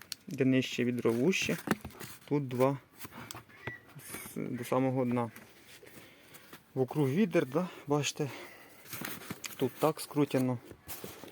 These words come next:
Тут теж, тут в три слоя, наче, ні, в два. Тут третій. Ну, в общем, тако примірно, бачите, да? А тут ще такі міні-рамочки для сотового.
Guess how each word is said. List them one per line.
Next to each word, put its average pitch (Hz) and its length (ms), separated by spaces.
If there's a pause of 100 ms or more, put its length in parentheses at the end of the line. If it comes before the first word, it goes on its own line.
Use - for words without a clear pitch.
(320)
Тут 127 220 (160)
теж, 147 200
тут 135 280
в - 140
три 143 200
слоя, 135 360
наче, 135 260
ні, 135 120
в 123 80
два. 147 300 (1040)
Тут 127 180 (100)
третій. 135 420 (380)
Ну, 147 60
в 160 40
общем, 151 240
тако 160 280
примірно, 135 460
бачите, 131 360
да? 139 200 (760)
А 143 40
тут - 220
ще - 100
такі 131 240
міні-рамочки 131 760 (460)
для 123 220
сотового. 127 680